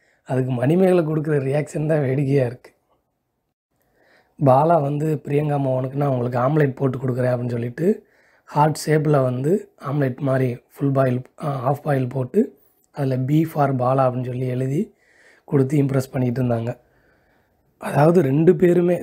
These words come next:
சிவகார்த்திகேயனும் சரி, பிரியங்கா மோகனும் சரி, பாலாவுடைய அந்த sense of ஹியூமரை பத்தி ரொம்ப பாராட்டி பேசுனாங்க.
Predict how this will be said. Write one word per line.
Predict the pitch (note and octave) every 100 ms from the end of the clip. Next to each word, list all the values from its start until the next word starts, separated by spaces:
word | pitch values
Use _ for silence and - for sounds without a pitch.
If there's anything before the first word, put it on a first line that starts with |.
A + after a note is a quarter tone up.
| -
சிவகார்த்திகேயனும் | C#3 D3+ D#3 D3+ D#3+ D3+ D#3+ D#3
சரி, | D#3 D#3 C#3+ F3+ A3 _ _ -
பிரியங்கா | C#3 D3 D3+
மோகனும் | D3+ C#3+ D3+
சரி, | D3+ C#3+ C#3 G3+ - _ _ _ _ -
பாலாவுடைய | B2+ C#3+ E3 D#3+ D3+ C#3+
அந்த | C3 B2
sense | C#3+ D#3+ D#3+
of | E3+
ஹியூமரை | - D3 C#3+ C3+
பத்தி | C3+ A#2+ F3 A3+ - _ _ _
ரொம்ப | D3 D3
பாராட்டி | E3+ C#3 D3 D3 C#3+
பேசுனாங்க. | C#3+ D3 D3 B2 B2+ F#3